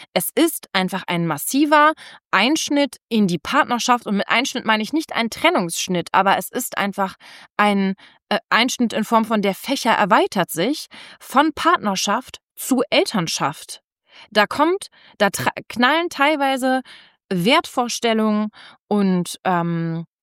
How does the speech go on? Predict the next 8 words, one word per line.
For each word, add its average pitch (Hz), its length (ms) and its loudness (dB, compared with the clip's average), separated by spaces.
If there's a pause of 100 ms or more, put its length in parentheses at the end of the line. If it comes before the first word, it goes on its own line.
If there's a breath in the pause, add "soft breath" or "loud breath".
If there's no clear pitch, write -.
(180)
Ansichten 247 840 0 (340 loud breath)
und, 185 560 -2
äh, 185 100 -4 (300)
teilweise 185 480 0
sogar 165 240 0
ja 143 180 0
Weltanschauungen 170 880 0
aufeinander. 185 880 2